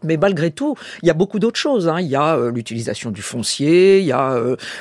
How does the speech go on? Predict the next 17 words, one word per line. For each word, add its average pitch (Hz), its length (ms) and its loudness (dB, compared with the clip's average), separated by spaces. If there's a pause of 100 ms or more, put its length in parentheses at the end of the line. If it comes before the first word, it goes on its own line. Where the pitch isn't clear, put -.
(120)
euh, 113 520 -6
voilà, 196 280 2
il 143 40 2
y 143 40 6
a, 120 100 4
il 131 60 0
y 131 60 4
a 123 160 4
dans 135 180 0
les, 139 320 -2
les, 123 360 -4
les 127 260 -4
en-, 117 120 -4
l'industrie 135 640 -4
automobile, 156 720 2
par 123 160 -6
exemple, 139 600 -4